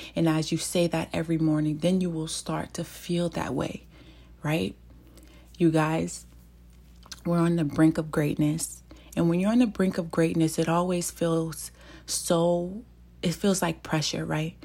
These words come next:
It feels like pressure. But I'm telling you, we're built for this. We're built for this. And we're built for this, okay? Thank you for listening to the Healing Elixir podcast.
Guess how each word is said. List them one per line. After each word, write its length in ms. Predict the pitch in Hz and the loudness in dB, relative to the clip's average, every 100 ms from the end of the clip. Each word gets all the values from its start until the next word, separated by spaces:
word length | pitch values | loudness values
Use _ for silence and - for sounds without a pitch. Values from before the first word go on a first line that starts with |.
| - - | -20 -12
It 100 | 156 | -6
feels 340 | - 190 175 | 0 0 0
like 200 | 160 - | -4 -4
pressure. 520 | - 160 151 - 175 - - - - | -4 -4 -2 -6 -10 -12 -20 -20 -10
But 100 | 165 | -4
I'm 100 | 165 | -4
telling 380 | 160 180 180 190 | -2 -4 -2 -2
you, 100 | 190 | 0
we're 140 | 165 | 0
built 340 | 151 151 160 - | 0 0 0 -2
for 120 | 185 | -6
this. 440 | 190 214 - - - - - - - - | -4 -6 -8 -16 -20 -20 -20 -20 -20 -2
We're 140 | 165 | 0
built 280 | 156 160 170 | 2 0 -4
for 140 | - 190 | -6 -6
this. 400 | 185 190 - - - - | -6 -6 -10 -14 -20 -6
And 120 | 156 147 | -6 0
we're 160 | 165 | 0
built 400 | 147 - 165 180 | 0 0 2 2
for 160 | - 165 | 2 -4
this, 320 | 160 151 - | -2 -6 -4
okay? 460 | 151 151 175 175 202 - - - - - - - - - - | -6 -4 -6 -6 -8 -16 -20 -20 -20 -20 -20 -20 -20 -20 -6
Thank 260 | 185 170 | -2 0
you 60 | 190 | -2
for 140 | 180 | -4
listening 440 | 175 165 160 170 156 | -4 -4 -2 -2 -2
to 140 | - | -4
the 120 | 160 160 | -6 -6
Healing 420 | - 175 165 165 | -4 -4 0 0
Elixir 480 | 156 151 - 156 147 | 0 -4 -8 -10 -8
podcast. 1080 | - 185 190 - 185 180 185 196 - - | -8 -6 -6 -6 -6 -4 -6 -8 -12 -14